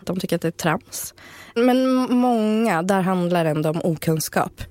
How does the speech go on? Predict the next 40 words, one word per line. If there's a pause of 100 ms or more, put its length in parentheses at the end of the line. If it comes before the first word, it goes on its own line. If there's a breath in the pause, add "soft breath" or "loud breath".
(220 loud breath)
Men
när
vi
började
göra
den
här
röda
listan (160)
så
var
det
ju
en, (260)
en
annan
attityd.
Då
var
det
mer
som
att (200)
vi
som
bolag,
så
här,
vi
jobbar
med
de
här
frågorna
och
häng
inte
ut
oss,
vi